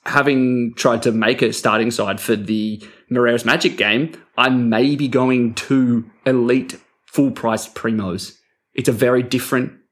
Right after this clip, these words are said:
way to start, and that means it's probably gonna impact the way you're gonna go about trading throughout the year. You might not be searching for as many value options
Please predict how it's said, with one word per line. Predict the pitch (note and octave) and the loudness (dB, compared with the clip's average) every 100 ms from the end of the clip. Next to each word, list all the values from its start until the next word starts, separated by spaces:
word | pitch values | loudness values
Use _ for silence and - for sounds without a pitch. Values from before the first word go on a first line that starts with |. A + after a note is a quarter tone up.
| _ - | _ -2
way | B2 B2+ | 0 2
to | B2 | 0
start, | - - A#2 A#2 A#2+ - | -2 0 2 2 0 -2
and | B2+ | 0
that | C3 - | 0 0
means | C3 B2+ B2+ | -2 0 0
it's | B2+ | -2
probably | - B2 B2+ | -6 -8 -4
gonna | A#2+ A#2 | -4 -2
impact | C3 B2 B2 A#2+ - - _ _ _ _ | -6 -2 -2 -2 -6 -18 _ _ _ _
the | C3+ | 0
way | A#2 A#2+ | 2 2
you're | B2 | 2
gonna | A#2+ A#2+ | 2 0
go | A#2+ A2+ | 0 0
about | G#2+ A2+ | 2 0
trading | - - A2+ B2 | -2 -2 0 0
throughout | B2 - A#2 A2+ | -2 0 0 0
the | A#2 | -2
year. | A2 A#2+ | 0 0
You | F#2+ F#2+ | 0 -2
might | G#2+ A2+ | -2 -2
not | B2 A#2+ | -2 -6
be | C3 | -8
searching | - A2+ A2 - B2 | -2 0 0 -2 -2
for | A2+ B2 | 0 -2
as | A#2 | -2
many | A2 A2 | 0 0
value | A#2 G#2+ G#2+ A2 A2+ | 0 0 0 0 0
options | - - - A#2+ A2+ G#2+ - | -2 -2 -2 0 0 -2 -8